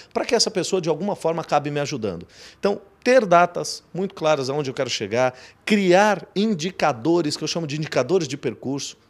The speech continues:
Como é que eu vou saber que eu tô me aproximando? Como é que eu vou saber que eu estou chegando cada vez mais próximo? Tá dentro do tempo que eu esperava? Não tá? Como é que esse processo de medição, ele tem que tá muito claro pra que eu consiga me movimentar.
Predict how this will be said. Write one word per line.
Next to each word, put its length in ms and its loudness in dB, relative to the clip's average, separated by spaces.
Como 140 -4
é 40 -2
que 80 -4
eu 60 0
vou 80 -4
saber 240 -2
que 80 -8
eu 60 -6
tô 100 -8
me 60 -6
aproximando? 720 -8
Como 140 -2
é 60 2
que 80 -6
eu 40 -2
vou 100 -2
saber 280 -2
que 80 -8
eu 40 -4
estou 280 -4
chegando 380 -6
cada 200 -4
vez 180 -4
mais 180 -10
próximo? 440 -2
Tá 120 2
dentro 320 0
do 120 -6
tempo 280 -4
que 80 -6
eu 20 -2
esperava? 640 0
Não 180 -4
tá? 440 4
Como 200 -2
é 40 2
que 200 -10
esse 280 -2
processo 840 2
de 140 -8
medição, 500 -6
ele 100 -10
tem 120 -6
que 80 -12
tá 80 0
muito 420 -4
claro 420 2
pra 100 0
que 120 -2
eu 60 2
consiga 520 -4
me 80 -6
movimentar. 640 -6